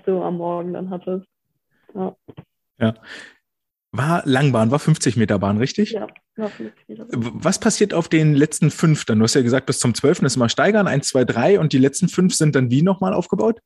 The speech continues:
Speaker 1: Ähm, der dreizehnte, vierzehnte, fünfzehnte war B Z vier,
Speaker 2: Hm.
Speaker 1: der sechzehnte war All Out und der siebzehnte war dann kein Lagen mehr, sondern acht mal fünfzig Kraul, ich glaub, alle eine Minute All Out. Und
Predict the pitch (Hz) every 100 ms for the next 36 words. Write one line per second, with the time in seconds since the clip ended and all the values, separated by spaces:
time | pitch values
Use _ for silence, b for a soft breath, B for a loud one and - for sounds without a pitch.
0 | _ _ _ _ _ _ _ - 214 208
1 | 208 202 202 196 - 208 214 220 214 -
2 | 208 - 208 202 - 220 - 220 220 214
3 | 202 190 190 190 - 202 - 196 - 233
4 | 262 277 _ _ _ _ _ _ _ 120
5 | - 196 196 214 - 220 214 202 202 190
6 | 190 - 202 202 202 233 277 _ _ _
7 | - 196 185 185 185 185 - 196 226 -
8 | 220 214 196 190 190 202 185 185 185 196
9 | 185 185 180 180 180 - - 185 185 190
10 | 190 _ 190 185 - _ _ _ _ _
11 | - 190 190 190 190 185 - 190 185 _
12 | _ _ 202 196 190 185 185 180 175 180
13 | 180 - 170 175 175 190 - _ _ _
14 | _ _ _ _ _ _ _ 208 202 196